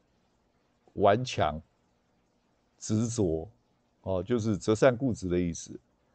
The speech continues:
来成为一个赢家呢？如果有的话，你够执着，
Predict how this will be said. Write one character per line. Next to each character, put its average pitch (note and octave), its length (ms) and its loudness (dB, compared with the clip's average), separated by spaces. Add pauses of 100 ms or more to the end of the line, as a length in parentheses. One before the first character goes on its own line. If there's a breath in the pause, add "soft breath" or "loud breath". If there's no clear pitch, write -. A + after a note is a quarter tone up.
(600)
来 F#2+ 280 6
成 G#2 280 0
为 G#2 120 4
一 A2 120 -2
个 F#2 420 4 (140)
赢 F#2+ 240 0
家 G2 300 4
呢？ G2 240 -4 (920)
如 D3 120 0
果 G3+ 200 4
有 G#2+ 260 6
的 F2 160 2
话， G#2 340 4
你 G2+ 80 -2
够 G3 240 6
执 A2 240 -2
着， F2 380 -2